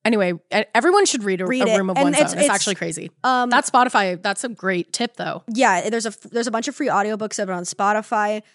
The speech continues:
Speaker 2: I think it's also in the public domain, so you can probably just download it online.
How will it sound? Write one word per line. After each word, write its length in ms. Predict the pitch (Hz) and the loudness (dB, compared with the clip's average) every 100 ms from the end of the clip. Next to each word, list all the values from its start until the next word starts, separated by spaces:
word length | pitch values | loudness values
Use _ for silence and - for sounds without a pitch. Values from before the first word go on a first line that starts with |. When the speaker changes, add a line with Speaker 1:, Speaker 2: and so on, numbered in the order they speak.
| _ _ | _ _
Speaker 2:
I 80 | 196 | -8
think 160 | 226 | -8
it's 80 | - | -4
also 160 | 220 214 | -4 -4
in 40 | |
the 60 | 196 | -6
public 300 | 196 190 - | -8 -8 -8
domain, 340 | 170 165 143 | -8 -8 -10
so 100 | - | -12
you 40 | 165 | -14
can 120 | 175 | -14
probably 260 | - 160 147 | -12 -12 -12
just 220 | 160 - | -16 -14
download 280 | 143 165 156 | -12 -12 -14
it 80 | |
online. 480 | 139 120 127 185 302 | -18 -12 -8 -6 -6